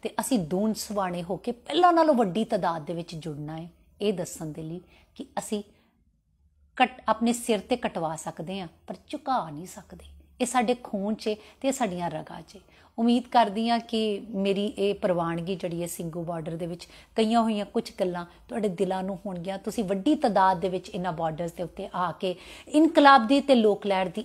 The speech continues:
ਇਸ ਲਹਿਰ ਨੂੰ ਆਪਣੇ ਨਾਲ ਜੋੜੋ, ਕਿਉਂਕਿ ਇਹ ਘਰ ਘਰ ਦੇ ਵਿੱਚ ਜਗਦੇ ਹੋਈ ਉਹ ਮਸ਼ਾਲ ਹੈ, ਜਿਸ ਨੇ ਸਾਨੂੰ ਇਹ ਦੱਸਣਾ ਹੈ ਕਿ ਜਦੋਂ ਵੀ ਹੱਕ ਸੱਚ ਦੇ ਉੱਤੇ ਆਂਚ ਆਏਗੀ ਤੇ ਅਸੀਂ ਖੜੇ ਰਵਾਂਗੇ।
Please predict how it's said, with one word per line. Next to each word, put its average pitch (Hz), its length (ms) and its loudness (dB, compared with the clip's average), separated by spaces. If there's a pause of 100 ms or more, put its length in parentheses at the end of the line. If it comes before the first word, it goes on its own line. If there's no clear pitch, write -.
(120)
ਇਸ 254 220 -2
ਲਹਿਰ 208 380 -2
ਨੂੰ 170 200 -4 (320)
ਆਪਣੇ 302 360 4
ਨਾਲ 202 280 2
ਜੋੜੋ, 175 260 -8
ਕਿਉਂਕਿ - 340 -6
ਇਹ 247 40 -4
ਘਰ - 360 0
ਘਰ 226 220 0
ਦੇ 214 120 -4
ਵਿੱਚ 214 200 -4
ਜਗਦੇ 170 500 -2
ਹੋਈ 202 260 -4 (100)
ਉਹ 233 100 4
ਮਸ਼ਾਲ 170 580 -4
ਹੈ, 233 80 2 (320)
ਜਿਸ 302 220 2
ਨੇ 339 120 4
ਸਾਨੂੰ 277 560 4 (320)
ਇਹ 320 120 8
ਦੱਸਣਾ 240 460 4
ਹੈ 285 120 4
ਕਿ - 320 -2
ਜਦੋਂ 320 360 4
ਵੀ 403 140 8
ਹੱਕ 254 400 4
ਸੱਚ - 420 0
ਦੇ 262 80 4
ਉੱਤੇ 262 400 0
ਆਂਚ 180 400 -4
ਆਏਗੀ 190 440 0 (240)
ਤੇ - 240 -6
ਅਸੀਂ 220 280 -2 (280)
ਖੜੇ 185 300 0
ਰਵਾਂਗੇ। 160 480 -6